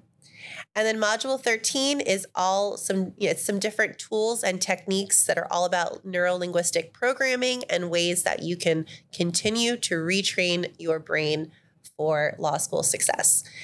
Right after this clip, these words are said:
Now, I created this program and then I created the office hours to go along with it so we could have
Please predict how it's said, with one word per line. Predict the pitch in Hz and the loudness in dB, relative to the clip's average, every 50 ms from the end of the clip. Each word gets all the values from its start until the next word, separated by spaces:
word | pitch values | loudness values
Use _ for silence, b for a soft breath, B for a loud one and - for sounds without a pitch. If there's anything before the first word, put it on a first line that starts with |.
| B B B B _ | B B B B _
Now, | 208 208 208 208 202 - - | 2 2 2 2 0 0 0
I | 208 233 285 | 0 0 0
created | 285 - 339 330 330 311 294 247 | -2 0 0 0 2 2 0 0
this | 247 240 - | -2 -2 -2
program | - - 175 180 175 175 170 160 160 160 - - | 0 0 0 0 0 0 0 0 0 0 -2 -2
and | 175 180 180 | -2 0 2
then | 170 165 160 160 160 - | 2 2 2 0 0 -2
I | - 170 | -2 -2
created | 165 - - 185 175 180 185 | -4 -2 -2 0 0 0 0
the | - - - | 0 0 2
office | 175 175 170 - 170 170 - | 2 0 0 0 -4 -2 0
hours | 156 156 156 156 160 160 - | 0 2 2 0 0 -2 -6
to | - 170 | -4 -2
go | 165 160 156 156 | 0 0 2 2
along | 156 151 147 147 147 | 2 0 0 -2 -2
with | - - - | -2 -2 0
it | 170 - - | -2 0 0
so | - 170 | 0 -2
we | 156 156 - | -2 0 -2
could | - 160 - | -4 -4 -2
have | - 160 156 160 156 165 | -2 0 0 0 -2 -4